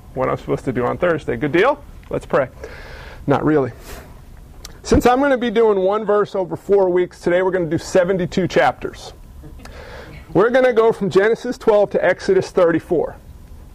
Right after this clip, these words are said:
I can read these in about three minutes a chapter, so we should be out of here by about ten P M. So I encourage you, if you need to use the restroom, just go ahead and go. Maybe someone bring up some coffee and treats to keep us awake, and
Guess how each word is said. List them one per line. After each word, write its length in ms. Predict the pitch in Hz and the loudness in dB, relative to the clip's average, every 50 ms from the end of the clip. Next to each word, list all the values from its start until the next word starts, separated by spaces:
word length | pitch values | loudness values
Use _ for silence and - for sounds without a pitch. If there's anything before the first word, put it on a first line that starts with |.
| - - | -4 0
I 140 | 147 180 | 0 0
can 180 | 175 - 233 233 | 2 2 0 2
read 240 | 220 226 233 240 202 | 2 0 0 -2 -2
these 200 | 226 233 226 196 | -2 0 2 2
in 100 | 214 202 | 2 2
about 260 | 185 180 175 170 175 | 2 2 2 2 0
three 220 | - 202 214 226 | 0 -2 0 0
minutes 280 | 226 226 220 220 - - | 2 2 2 2 0 -2
a 60 | 196 | -4
chapter, 480 | 190 - 226 226 226 233 - - 233 220 | 0 2 2 2 2 2 0 0 -2 -2
so 180 | 214 - 190 | 0 0 -2
we 140 | 175 185 185 | 0 0 -2
should 380 | - - - - 254 262 220 196 | -4 -4 -2 0 0 0 2 4
be 100 | 214 208 | 4 4
out 100 | 196 185 | 4 4
of 60 | 165 | 2
here 140 | 160 180 180 | 0 0 2
by 140 | 175 180 175 | 2 2 2
about 280 | 156 170 147 - - | 2 0 -2 -2 -6
ten 240 | - 175 196 196 196 | -6 -4 -4 -4 -4
P 240 | - - 214 190 156 | -4 -2 0 0 2
M. 240 | 139 131 151 160 - | 2 0 -2 -6 -10
So 320 | - - 175 160 160 151 - - - - - | -2 0 2 2 2 0 -2 -10 -18 -6 -4
I 60 | 180 | -4
encourage 420 | 175 - - 220 226 214 208 165 | -2 2 2 4 4 4 2 0
you, 60 | 202 202 | -2 -2
if 60 | 185 | -2
you 60 | 175 | 0
need 200 | 175 175 165 - | 0 -2 -2 -4
to 80 | - 175 | -2 0
use 160 | 170 151 - | 0 0 0
the 60 | 165 | 2
restroom, 380 | 175 185 185 175 - 196 190 170 | 2 2 2 2 0 -2 -2 -2
just 160 | 156 - - | -2 0 2
go 120 | 180 160 | 2 4
ahead 180 | 156 147 156 139 | 4 2 2 -2
and 100 | 143 147 | -2 2
go. 520 | - 202 208 202 196 190 196 202 190 - - - - - | 2 4 4 4 4 4 2 0 -2 -6 -12 -20 -4 0
Maybe 200 | 175 175 165 180 | 0 0 0 0
someone 320 | - - 180 170 170 165 | 0 0 2 2 2 0
bring 200 | 139 170 165 160 | 0 0 0 0
up 100 | 160 151 | 0 -2
some 160 | - - 151 | -4 -6 -6
coffee 500 | 139 - - 196 185 185 185 - - 180 | -6 0 2 2 4 4 2 0 0 -2
and 80 | 156 139 | -2 -2
treats 340 | - - 185 180 180 175 - | 0 0 2 2 2 0 -2
to 100 | - 160 | -6 -4
keep 240 | - - 170 - - | -2 -2 -2 0 0
us 160 | 156 - - | -2 0 2
awake, 420 | 147 147 180 202 208 202 196 - | 2 2 2 2 2 0 -2 -4
and 160 | 170 160 160 | -8 -10 -10